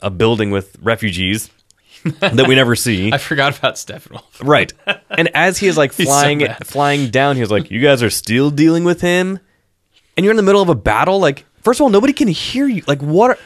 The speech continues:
Speaker 1: Superman is not the wisecracking person. Like, it was just
Speaker 2: Uh, Steppenwolf.
Speaker 1: Yeah.
Speaker 2: <laughs>
Speaker 1: It,
Speaker 2: He
Speaker 1: it
Speaker 2: was
Speaker 1: was
Speaker 2: such a bad villain, too. Oh, it's just incredible.
Speaker 1: Yeah.
Speaker 2: I can usually excuse bad villains because there hasn't been any good ones in any of these,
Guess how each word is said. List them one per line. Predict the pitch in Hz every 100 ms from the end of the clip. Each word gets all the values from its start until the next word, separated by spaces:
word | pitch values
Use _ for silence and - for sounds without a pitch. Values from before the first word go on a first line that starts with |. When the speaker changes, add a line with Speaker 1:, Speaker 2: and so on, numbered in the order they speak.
| - _ _
Speaker 1:
Superman | - 220 240 226 226
is | 208 151
not | 131 131 147 139 135
the | 139
wisecracking | 120 131 147 143 - - - 147 151 151 131
person. | - 170 -
Like, | 143 123
it | 151
was | 160
just | 147 143 - -
Speaker 2:
Uh, | 156 147 139 113 - _
Steppenwolf. | - - - 110 107 107 123 -
Speaker 1:
Yeah. | 123 127 113 107 95 -
Speaker 2:
<laughs> | -
Speaker 1:
It, | - 92
Speaker 2:
He | 135
Speaker 1:
it |
Speaker 2:
was | 156
Speaker 1:
was | 160
Speaker 2:
such | - 151 143
a | 131
bad | 127 143 131
villain, | 123 123 120
too. | 120 123 120
Oh, | - 131 135
it's | 131
just | 139 131
incredible. | 117 - 120 107
Speaker 1:
Yeah. | 95 90 90 _
Speaker 2:
I | 170
can | 175 220
usually | 180 165 165
excuse | 135 - 135
bad | 127 127 117
villains | 113 113 120
because | 110 110 110
there | 110 107 85
hasn't | 113 107 101
been | 107
any | 107 104
good | 104 101
ones | 110 117 - -
in | 113 113 110 113
any | 113 113 120
of | 113
these, | 123 117 -